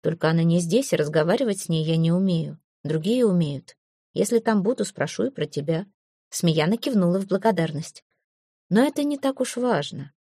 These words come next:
тихо сказал Агнияр. "Я не знаю, кто твоя мать, но знаю другое. Тебе дала жизнь богиня Лада, и я рад, что встретил тебя". Внезапно Смеяна заметила, что его губы не шевелятся.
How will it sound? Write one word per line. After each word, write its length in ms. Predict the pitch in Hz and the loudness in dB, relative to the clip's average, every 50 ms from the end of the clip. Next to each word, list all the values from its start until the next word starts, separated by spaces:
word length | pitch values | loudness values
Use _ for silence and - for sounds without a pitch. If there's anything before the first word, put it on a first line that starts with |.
| _ _ _ _ - | _ _ _ _ -2
тихо 260 | - 180 170 - 127 | 0 0 2 0 0
сказал 340 | - - 151 151 165 151 139 | -2 0 0 2 2 2 2
Агнияр. 500 | 147 160 165 175 180 202 190 - - _ _ _ _ _ _ _ _ _ - | 0 0 0 0 2 2 0 -2 -4 _ _ _ _ _ _ _ _ _ -2
"Я 160 | 170 202 226 | 0 2 2
не 120 | 240 233 | 2 2
знаю, 320 | 202 190 202 220 220 180 175 | 2 2 2 2 0 0 -2
кто 140 | - 180 | -2 -4
твоя 240 | 170 170 156 147 151 | -2 0 0 0 0
мать, 300 | 151 165 185 226 226 - - | 0 0 0 -2 -2 -4 -4
но 120 | 151 151 | -4 -2
знаю 280 | 156 170 170 175 175 156 | 0 2 2 2 2 0
другое. 480 | 151 160 151 156 156 175 214 185 170 _ _ _ _ _ _ _ _ | 0 -2 0 2 2 2 0 0 -4 _ _ _ _ _ _ _ _
Тебе 320 | - - 147 143 170 165 156 | -8 -6 0 2 4 4 4
дала 280 | 160 151 147 151 151 | 2 0 -2 -2 -4
жизнь 460 | 151 151 170 214 269 262 - 165 - _ _ _ - | -2 -2 -2 -2 -2 -2 -6 -10 -10 _ _ _ -4
богиня 440 | 160 160 151 147 160 160 160 165 165 | -2 -2 0 0 0 0 2 2 2
Лада, 480 | 180 190 180 165 151 139 - - - _ _ _ _ _ _ _ _ - | 0 0 0 -2 -4 -8 -12 -16 -20 _ _ _ _ _ _ _ _ -6
и 80 | - | -2
я 160 | 156 160 156 147 | 2 2 2 4
рад, 160 | 156 170 196 | 2 0 -2
что 180 | - - 247 | -2 -6 -6
встретил 460 | 233 - - - 269 262 - 151 143 135 | -6 -4 0 0 0 0 0 -4 -6 -6
тебя". 380 | - - - - 123 - - _ _ _ _ _ _ _ _ _ _ _ _ _ _ _ _ _ _ _ _ _ _ _ - - | -6 -10 -10 -10 -10 -12 -14 _ _ _ _ _ _ _ _ _ _ _ _ _ _ _ _ _ _ _ _ _ _ _ -8 -4
Внезапно 440 | 180 180 170 170 254 285 - 233 214 | -2 0 0 0 -2 -2 0 -2 -2
Смеяна 500 | - - 190 180 185 240 294 302 226 185 | 0 0 0 0 2 2 2 2 0 2
заметила, 580 | 175 175 170 185 233 339 370 - 214 185 165 | 2 2 2 4 2 0 0 0 0 0 0
что 200 | 165 - - 165 | 0 0 0 0
его 180 | 180 185 202 185 | 0 2 2 0
губы 320 | 170 165 254 330 240 208 | 0 0 0 0 2 2
не 220 | 180 180 185 220 240 | 2 2 2 2 0
шевелятся. 840 | - - 269 269 254 254 254 254 214 175 160 160 - - - - | 0 0 0 0 2 2 2 2 2 2 -2 -4 -6 -10 -10 -12